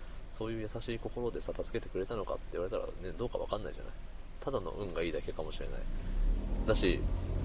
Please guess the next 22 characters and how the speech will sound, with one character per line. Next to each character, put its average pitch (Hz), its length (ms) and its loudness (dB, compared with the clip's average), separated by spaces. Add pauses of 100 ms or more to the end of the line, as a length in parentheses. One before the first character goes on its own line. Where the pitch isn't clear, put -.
(160)
そ - 120 4
の 131 100 8
運 180 240 8
を 90 200 8
司 - 300 6
っ 131 100 8
て - 160 8
い 87 40 10
る 82 60 6
の 80 100 8
は 80 40 8
神 156 200 6
様 82 200 8
な 85 80 6
の 76 80 6
か、 73 140 8 (460)
ど 101 100 12
う 92 40 12
な 80 60 10
の 78 80 6
か - 120 6
よ。 - 80 6